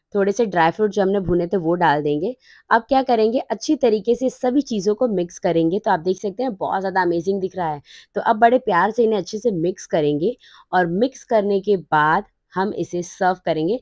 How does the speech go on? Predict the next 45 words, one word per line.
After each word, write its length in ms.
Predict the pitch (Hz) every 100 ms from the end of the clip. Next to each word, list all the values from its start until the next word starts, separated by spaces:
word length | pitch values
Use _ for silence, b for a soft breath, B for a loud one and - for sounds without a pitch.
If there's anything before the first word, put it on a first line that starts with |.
| b b
अगर 200 | 170 185 202
आपको 300 | 180 180 -
अंगूर 420 | - 175 170 175 180
मिले, 340 | 185 170 170
केले 300 | - 180 180
मिले, 180 | 180 180
जो 180 | 180 240
भी 80 | 254
आपको 220 | 226 233
फ्रूट्स 260 | 190 208 220
अच्छे 220 | 196 208
लगे 220 | 196 190
आप 140 | 208 196
वो 100 | 190
इसका 240 | 180 - 190
इस्तेमाल 320 | 185 185 185
कर 140 | 175
सकते 320 | 170 165 - 160
हैं। 200 | 180 247 B B B -
तो 60 |
आप 100 | 220
देख 200 | 190 269
सकते 300 | - 254 -
हैं 220 | 254 277 165
बिना 280 | 202 240 277 -
कस्टर्ड 320 | 185 240 240 -
पाउडर 320 | 160 175 208
के 200 | 208 190
भी 180 | 175 269 B B _
हमारा 360 | 180 185 196 226
ये 220 | 208 233
फ्रूट 300 | - 196 202
कस्टर्ड 380 | - 170 - 196
कितना 320 | 214 190 240
अच्छा 280 | 190 - 214
बना 200 | 185 170
है, 60 |
वो 140 | 147 165
भी 120 | 240
मैंगो 360 | 202 156 180 233
मस्तानी 460 | 190 - 175 175
वाली 160 | 208 196
हमने 200 | 185 175
बनाई 340 | 170 151 143
है, 100 | 143